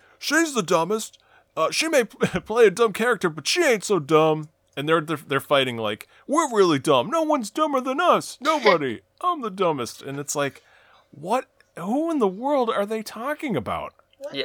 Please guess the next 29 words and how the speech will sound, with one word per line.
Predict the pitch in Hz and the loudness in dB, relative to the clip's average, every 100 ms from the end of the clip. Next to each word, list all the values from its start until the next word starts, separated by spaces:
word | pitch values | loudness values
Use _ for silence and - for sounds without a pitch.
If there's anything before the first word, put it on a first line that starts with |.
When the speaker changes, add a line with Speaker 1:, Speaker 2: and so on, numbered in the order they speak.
| - | 0
Speaker 3:
I, | 117 120 120 | 0 2 -2
I | |
couldn't | - 117 104 | -2 -4 -2
get | - - 104 | -2 0 2
that. | 95 | 4
I, | 101 120 | 4 2
I | 123 160 | 2 4
don't | 160 | 4
even, | 117 104 | 0 -6
I'm | 123 151 151 - 147 | 2 2 2 -10 -20
very | 135 127 139 135 123 | 0 10 10 10 2
surprised | 110 - 107 101 98 | -4 -2 2 2 0
she | - 101 98 98 _ - | -4 -6 -8 -12 _ -14
even | 113 104 | -8 -8
pulled | - 117 107 | 0 2 4
out. | 104 101 101 - _ _ _ _ | 4 4 0 -4 _ _ _ _
Of | _ | _
course, | - 175 160 | 4 6 6
it | |
was, | 143 117 - - _ _ | -2 -4 -6 -12 _ _
the | 117 | 0
answer | 120 170 156 | 4 4 2
was | 110 104 | -4 -4
Kelly | - 131 113 | 0 2 2
Bundy | 98 147 127 104 | 4 2 2 -8
from | 98 101 | -12 -2
Married | 104 107 | -2 -2
to | 95 | -6
Children. | - 190 127 92 90 | -2 0 0 -2 -8